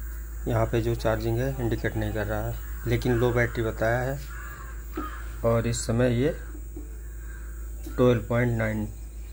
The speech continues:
सिक्स चार्जिंग इस समय ये चार एम्पियर पाँच एम्पियर चल रहा है। इसमें एक पहचान ये है, यहाँ पर देखें,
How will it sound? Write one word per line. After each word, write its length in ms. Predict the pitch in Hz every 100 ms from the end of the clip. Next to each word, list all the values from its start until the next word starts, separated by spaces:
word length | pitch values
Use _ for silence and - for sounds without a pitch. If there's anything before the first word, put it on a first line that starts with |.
| - - -
सिक्स 380 | - 113 - - - - - - - - - - - - - - - - - - -
चार्जिंग 520 | 127 113 113 123 123
इस 100 | 120
समय 320 | - 123 139 147 - -
ये 440 | 120 120 123 123 123 -
चार 260 | - 120 120
एम्पियर 360 | 120 117 123 120
पाँच 320 | 117 113 117
एम्पियर 340 | 110 120 120 123
चल 200 | - 107
रहा 160 | 101 98
है। 140 | 101 - - - - - - - - - - -
इसमें 300 | 120 - 139
एक 180 | 143 143 143 - - - - - -
पहचान 460 | 113 110 127 127
ये 160 | 131 131
है, 180 | 135 147
यहाँ 240 | 131 117
पर 160 | - 113
देखें, 340 | 110 110 -